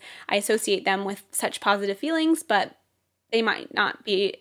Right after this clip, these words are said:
as good as I thought they were. So, so you should have somewhere between four and six films in your portfolio. Um, anything beyond that is totally unnecessary unless you think every single one speaks your ideal,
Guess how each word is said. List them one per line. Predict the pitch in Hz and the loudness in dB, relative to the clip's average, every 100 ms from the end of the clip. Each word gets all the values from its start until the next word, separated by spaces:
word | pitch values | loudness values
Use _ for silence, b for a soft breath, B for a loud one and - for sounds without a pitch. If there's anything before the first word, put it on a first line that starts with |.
| - | -6
as | - 240 240 | 0 0 8
good | 220 | 6
as | 180 | 8
I | 190 | 2
thought | 196 - | 2 0
they | - | -2
were. | 120 92 - | -2 -2 0
So, | - 196 233 _ _ _ _ _ _ _ B B B | 2 2 0 _ _ _ _ _ _ _ B B B
so | - | 4
you | 247 | 4
should | 254 339 | 6 2
have | 302 254 | 4 4
somewhere | 247 233 233 | 2 0 0
between | 226 220 208 | -2 -6 -8
four | - 220 262 | 0 4 4
and | - 247 | 2 0
six | 233 - | -2 -4
films | - 202 202 208 220 - - - | -4 -4 -2 -6 -6 -8 -12 -4
in | 226 226 | 0 2
your | 214 | 0
portfolio. | 208 220 - 277 302 302 294 294 302 B B B | 0 -2 2 4 4 4 4 4 0 B B B
Um, | 220 214 - | 0 0 2
anything | 240 254 247 | 2 2 0
beyond | 233 214 208 208 | 2 2 2 4
that | 202 - | 2 2
is | - | -4
totally | - 214 208 | -2 0 0
unnecessary | - 196 208 302 285 285 269 277 | -2 0 0 0 2 4 6 4
unless | 220 202 202 | 2 -2 -4
you | 202 | -6
think | 208 202 | -4 0
every | 220 220 | 0 0
single | 220 208 190 | -2 -2 -2
one | 185 208 | 0 -2
speaks | 262 262 254 | 0 -2 0
your | 247 | 2
ideal, | 233 233 | 4 2